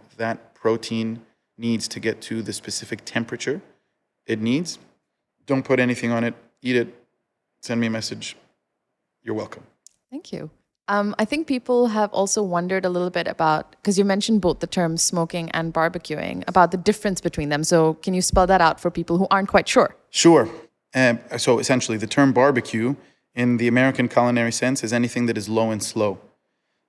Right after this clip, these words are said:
Speaker 1: Uh, low and slow means low fire, slow time.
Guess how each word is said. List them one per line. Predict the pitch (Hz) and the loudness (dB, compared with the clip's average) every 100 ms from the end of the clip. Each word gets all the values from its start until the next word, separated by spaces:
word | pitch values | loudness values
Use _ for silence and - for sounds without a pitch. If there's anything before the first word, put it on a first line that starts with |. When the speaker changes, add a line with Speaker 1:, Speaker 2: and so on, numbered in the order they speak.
| - | -8
Speaker 1:
Uh, | 113 110 107 107 104 | -2 0 0 -2 -2
low | 113 120 | 2 2
and | 113 | 2
slow | 107 113 117 | -2 -2 0
means | 120 113 104 | 0 -2 -4
low | 107 110 113 | -2 0 0
fire, | - 104 110 117 120 _ _ | 0 0 0 -2 -6 _ _
slow | - - 110 110 | -14 -4 -2 -2
time. | - 104 120 | -4 -6 -6